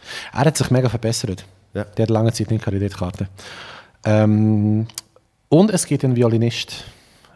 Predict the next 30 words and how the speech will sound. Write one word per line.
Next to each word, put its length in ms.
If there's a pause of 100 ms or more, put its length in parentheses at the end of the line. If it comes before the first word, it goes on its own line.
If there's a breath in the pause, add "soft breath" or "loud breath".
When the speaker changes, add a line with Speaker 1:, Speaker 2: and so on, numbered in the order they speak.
Speaker 1:
aus 100
Speaker 2:
Den 60
kenn 100
ich 80
Speaker 1:
Deutschland. 240
Speaker 2:
natürlich 240
auch. 120 (200)
Speaker 1:
Ja. 100 (240)
Speaker 2:
Ja. 120
Speaker 1:
Und 140
mit 100
dem 100
gehe 120
ich 60
auf 180
Tour. 280 (360 loud breath)
Speaker 2:
Mhm. 240 (240)
Speaker 1:
Und, 200
ähm, 240
ich 160
wollte 140
eigentlich, 120
mein 120
Ziel 240
ist, 120
dass 80
ich 60
nur 200
Kilian 300
Ziegler 300